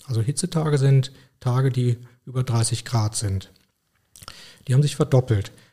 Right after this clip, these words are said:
Dann hat in dieser Zeit die mit Hitze zusammenhängenden Diagnosen, ähm, also die Zahl der Einweisungen in Krankenhäuser hat um dreißig Prozent zugenommen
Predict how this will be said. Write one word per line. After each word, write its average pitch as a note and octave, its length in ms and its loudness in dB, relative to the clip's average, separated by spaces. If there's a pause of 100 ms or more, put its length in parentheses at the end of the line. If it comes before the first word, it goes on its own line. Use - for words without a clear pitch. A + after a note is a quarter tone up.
Dann B2+ 220 4
hat C#3 320 0
in D3+ 180 0
dieser E3 240 2
Zeit C3+ 500 -2
die A#2+ 320 0 (580)
mit - 180 0
Hitze E3+ 280 0
zusammenhängenden C#3 920 4 (540)
Diagnosen, C#3 840 4
ähm, C3 400 8 (180)
also A#2+ 180 2
die A2+ 140 2
Zahl B2+ 240 4
der B2+ 140 0
Einweisungen A#2 580 4
in G#2+ 100 2
Krankenhäuser G#2+ 600 0
hat B2+ 160 -2
um B2 120 4
dreißig A#2+ 440 -2
Prozent D3 420 0
zugenommen E3 680 2